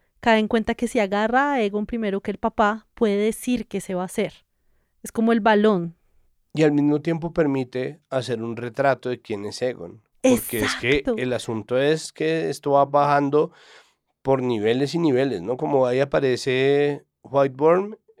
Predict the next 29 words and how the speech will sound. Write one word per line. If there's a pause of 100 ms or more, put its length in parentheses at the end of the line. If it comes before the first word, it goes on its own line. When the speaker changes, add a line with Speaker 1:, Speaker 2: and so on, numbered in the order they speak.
(120)
Speaker 2:
tiene
una
parte
como
protagónica
de
esta
secuencia, (640)
pero
lo
más
de
lo
más
realmente
es
el,
el,
el
retrato
que
vienen
pintando,
¿no?
Como
que
al
principio
van